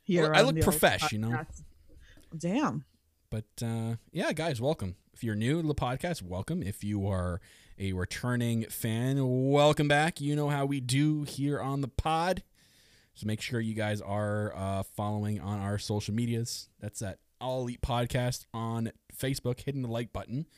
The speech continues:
Speaker 2: You're following on Twitter at All Elite Pod. We have an Instagram. You know, if you're into Insta things, we
Speaker 1: Insta
Speaker 2: sometimes
Speaker 1: things.
Speaker 2: Insta on there. All Elite Pod. G-, give us a follow on there.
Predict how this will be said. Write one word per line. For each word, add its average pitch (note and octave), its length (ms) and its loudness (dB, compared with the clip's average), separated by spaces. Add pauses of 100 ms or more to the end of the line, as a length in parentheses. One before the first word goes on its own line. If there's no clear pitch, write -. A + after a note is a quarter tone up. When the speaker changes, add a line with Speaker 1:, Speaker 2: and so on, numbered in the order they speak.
(440)
Speaker 2:
You're G#2+ 80 -6
following B2+ 380 4
on G2+ 140 -2
Twitter B2 320 0
at - 260 -6
All G#2 200 0
Elite G2 200 -4
Pod. G#2+ 380 -4
We D3 120 2
have G#3+ 120 6
an G3 60 4
Instagram. G#3 520 2 (460)
You B2 60 -6
know, C3 100 0
if F#3 120 -4
you're C3+ 100 -2
into C3 180 -4
Insta B2 340 -4
things, C3+ 600 -6 (520)
we B2 120 2
Speaker 1:
Insta - 40 2
Speaker 2:
sometimes C3 440 2
Speaker 1:
things. A#2 200 0
Speaker 2:
Insta A#2 120 0
on G#2 180 0
there. C3+ 260 -2 (380)
All A2+ 220 4
Elite G#2+ 180 -2
Pod. A#2+ 400 -2
G-, - 80 -6
give A#2+ 200 -2
us G#2 100 -2
a G2 60 -2
follow G#2+ 380 0
on G2+ 260 -4
there. C3+ 240 -2